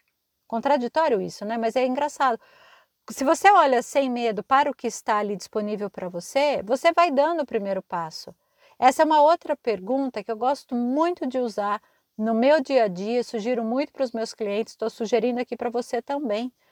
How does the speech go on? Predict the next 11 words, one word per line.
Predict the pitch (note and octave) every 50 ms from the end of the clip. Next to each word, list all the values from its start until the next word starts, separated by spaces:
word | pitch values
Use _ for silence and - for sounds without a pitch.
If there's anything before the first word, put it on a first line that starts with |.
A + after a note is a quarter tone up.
| _ _ _ _ -
né? | G#3+ A3 A#3+ B3 - _ _ _ _ _
Qual | - - C#4+ D4+ D#4 D4+ C4+
é | A#3 A3+ A#3 B3+ C4 _ _ -
o | C4+ C4+
próximo | - - B3 A3+ A3 A3+ - - B3+ A#3 B3+ C4 -
passo? | - D4+ D4+ D#4+ D#4+ D#4 - - - E3+ F3 _ _ _ _ _ _ _ _ _ _ _ _ _ _ _ _ _ _ _ _ _ _ _
Qual | - D4 D#4+ E4 D#4
é | C#4+ C4 B3
o | A#3+
próximo | - - G#3 G#3 G3+ - - G3+ G3 G3+
passo? | - F#3 E3+ E3 E3 - - - - F3+